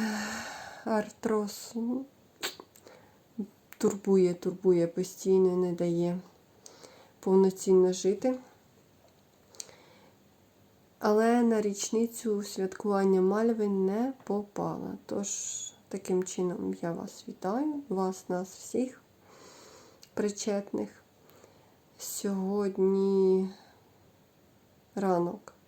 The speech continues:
почала з донатів Незбройних сил. І всіх закликаю щоранку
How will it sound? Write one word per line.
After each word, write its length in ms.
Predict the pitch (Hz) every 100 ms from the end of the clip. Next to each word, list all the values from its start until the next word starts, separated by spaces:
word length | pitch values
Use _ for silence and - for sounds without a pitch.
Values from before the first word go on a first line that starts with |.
| _ _ _ _ _
почала 520 | - 190 - 185 180 185
з 140 | - -
донатів 600 | 170 175 170 - - 196 -
Незбройних 640 | 170 175 - 175 170 175 190
сил. 340 | - 190 262 294 _ - - - _
І 100 | 190
всіх 340 | 185 - 185 180
закликаю 880 | 175 175 - 175 180 180 185 202 214
щоранку 880 | - - - 170 165 170 214 - 254